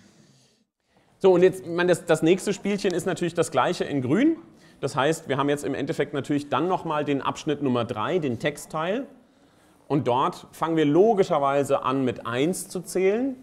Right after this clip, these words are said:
Und wir müssen natürlich die arabischen Ziffern nehmen. Also das heißt, an sich, das Verfahren ist bekannt. Sie wechseln jetzt also auf die nächsten, den nächsten Abschnitt, klack,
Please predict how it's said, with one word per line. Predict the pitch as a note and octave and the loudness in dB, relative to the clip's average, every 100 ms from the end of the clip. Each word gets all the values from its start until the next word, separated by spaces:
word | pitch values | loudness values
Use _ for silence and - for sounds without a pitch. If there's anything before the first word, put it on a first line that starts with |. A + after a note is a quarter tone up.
| - | -4
Und | C#3+ E3 E3 | 0 0 0
wir | C#3+ | -4
müssen | C#3+ C#3+ | -2 -4
natürlich | C#3+ C#3+ D#3 | -4 -6 -6
die | D#3 | -8
arabischen | C3 G#2+ A#2 B2 - A2 | -6 -2 -2 -2 -4 -6
Ziffern | A#2+ A2+ G#2+ | -6 -6 -6
nehmen. | G#2+ G2+ - | -6 -6 -4
Also | A2+ | -4
das | A#2+ B2 | -4 -4
heißt, | C3+ C#3+ - - | -4 -6 -16 -14
an | C#3 C3 | -4 0
sich, | C3+ G#3 - - | 0 -2 -4 -8
das | B2+ | -4
Verfahren | D3 - A#2+ D3 E3 | -4 -4 -2 -2 -4
ist | - | -8
bekannt. | B2 C3 C#3 D4 - - - - - | -8 -4 -2 -2 -4 -14 -20 -20 -12
Sie | - C3+ A#2+ | -6 -2 -2
wechseln | E3+ - G3+ F#3+ | -4 -4 -4 -2
jetzt | E3+ - | -4 -4
also | C#3+ C#3+ | -4 -4
auf | - B2 - | -2 -4 -4
die | C3+ | -4
nächsten, | B2+ B2+ C3 D3 - - F#3 G#3 A#3 - | -2 0 0 -2 -6 -8 -4 -4 -6 -6
den | A2+ | -6
nächsten | A#2+ - E3 | -4 -8 -8
Abschnitt, | - - A#3+ - | -10 -8 -12 -10
klack, | - C3 - | -6 -6 -8